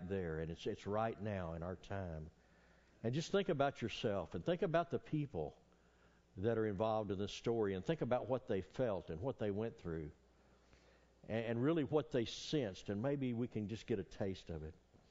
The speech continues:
Matthew, the first chapter, verse eighteen, it says, "Now the birth of Jesus Christ was in, on the wise,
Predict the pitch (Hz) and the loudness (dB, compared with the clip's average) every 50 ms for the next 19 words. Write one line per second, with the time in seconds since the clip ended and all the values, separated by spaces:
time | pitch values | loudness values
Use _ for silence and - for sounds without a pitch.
0 | - - - - - - 90 98 101 101 - - 107 87 92 - - 92 90 - | -20 -20 -20 -20 -8 -4 -2 -2 0 -2 -4 -6 -6 -6 -6 -4 -4 -4 -4 -4
1 | - - - 87 82 - - - 80 76 - - - - _ _ _ _ - _ | -8 -6 -4 -4 -4 -6 -6 -8 -8 -10 -10 -16 -20 -20 _ _ _ _ -20 _
2 | _ _ - - - - - - - - - - - - - - - - - - | _ _ -20 -20 -20 -20 -20 -20 -20 -20 -20 -20 -20 -20 -20 -20 -20 -20 -20 -20
3 | - _ - _ _ _ _ _ _ - - 95 95 - - 101 95 98 - - | -20 _ -20 _ _ _ _ _ _ -2 0 0 0 2 2 2 0 0 0 -2
4 | 110 98 104 101 - - 110 90 90 110 120 123 131 135 131 107 113 98 117 123 | -2 0 0 -2 0 -2 -2 0 0 2 2 4 4 4 2 2 2 4 4 4
5 | 131 123 - 113 87 - - 107 90 101 117 113 117 123 - - - - 117 110 | 2 2 -2 -4 -6 -6 -8 -6 -2 -2 -2 0 -2 -4 -6 -6 -4 0 2 2
6 | 107 104 95 87 - - 101 - - 113 104 107 - 104 107 101 104 101 98 98 | 4 2 2 0 -2 -4 -4 -4 -2 -2 -4 -4 -2 -2 -2 0 0 0 0 0
7 | 101 98 95 90 85 80 85 82 | 0 2 0 0 -2 -2 -4 -6